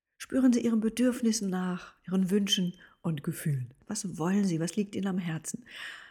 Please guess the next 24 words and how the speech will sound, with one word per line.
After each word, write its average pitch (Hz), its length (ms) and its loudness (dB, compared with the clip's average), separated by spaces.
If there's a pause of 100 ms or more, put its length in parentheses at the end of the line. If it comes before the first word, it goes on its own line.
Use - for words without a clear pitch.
(140)
„Ja, 262 80 -2
ich 254 140 -2
mache 302 200 6
mir 262 160 10
Sorgen, 233 340 8
dass 233 160 4
jemand 214 240 4
über 185 140 0
deinen 165 180 0
Hut 294 180 2
lacht, 254 420 0
dann - 100 -8
schäme 226 240 4
ich 220 100 2
mich 202 300 2 (160)
und 226 140 -4
das 202 160 4
will 147 120 4
ich - 140 -4
nicht.“ - 340 -10 (1600)
Oder 233 380 6
im 185 140 4
Beispiel 165 320 0
zwei, 208 480 2